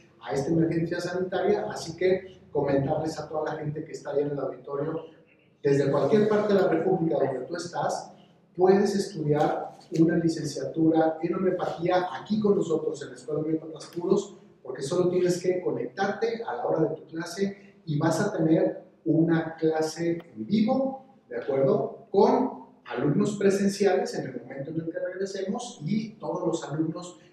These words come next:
virtuales conectados de otras partes de la República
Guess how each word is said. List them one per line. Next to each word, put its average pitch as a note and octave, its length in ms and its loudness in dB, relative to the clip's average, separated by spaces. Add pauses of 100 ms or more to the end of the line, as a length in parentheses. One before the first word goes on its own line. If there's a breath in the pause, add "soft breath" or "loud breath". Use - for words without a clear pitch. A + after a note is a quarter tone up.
(120 soft breath)
virtuales C#3+ 600 0
conectados - 840 -2
de D#3+ 60 -6
otras - 280 -6
partes D3+ 400 -12
de C3+ 60 -8
la A#2+ 100 -10
República G3 840 -6